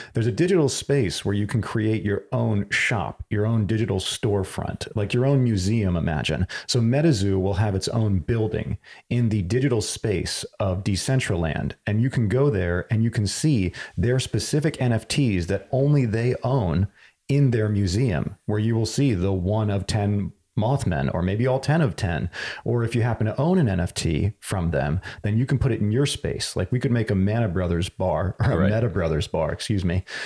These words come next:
Speaker 1: And we could then hang up the N F Ts that we own in the background. And we
Speaker 2: Mm-hmm.
Speaker 1: would be those, you know, one of fifty or one of one hundred people in the world who could have that as our digital wallpaper in our personal space.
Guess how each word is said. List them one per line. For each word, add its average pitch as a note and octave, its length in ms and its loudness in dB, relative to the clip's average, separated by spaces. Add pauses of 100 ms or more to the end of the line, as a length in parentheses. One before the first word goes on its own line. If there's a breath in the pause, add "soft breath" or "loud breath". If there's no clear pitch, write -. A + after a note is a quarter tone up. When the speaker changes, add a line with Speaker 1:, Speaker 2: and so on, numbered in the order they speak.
(300 loud breath)
Speaker 1:
And A#2 440 0 (120)
we A#2+ 360 2
could A2 340 0
then G#2 360 0
hang B2+ 380 2
up B2+ 180 0
the G#2 120 -2
N G#2 80 0
F F#2+ 120 -4
Ts G#2 220 0
that F2 160 0
we A#2+ 240 0
own F#2 180 0
in G#2+ 180 0
the F#2 80 0
background. G#2+ 720 -4
And F#2+ 180 2
we A2+ 100 4
Speaker 2:
Mm-hmm. A#2 80 2
Speaker 1:
would G2+ 120 0
be G#2+ 200 0
those, F#2 420 0
you A2 100 0
know, F2 240 -2 (300 loud breath)
one A#2 240 0
of G#2+ 80 -2
fifty G#2+ 420 -2
or F#2 140 -2
one G#2 160 0
of F#2 100 -2
one G2+ 80 0
hundred F#2+ 240 0
people F#2+ 320 -2
in F#2 80 2
the F2 80 2
world F#2 600 0
who A2+ 100 -2
could G#2+ 140 -2
have A2 300 -2
that F#2+ 260 -2
as G2 120 -4
our F#2+ 100 0
digital G2+ 400 -2
wallpaper F#2 680 -2 (360 loud breath)
in G#2+ 260 -2
our E2+ 380 -2
personal F2 420 -2
space. - 500 -4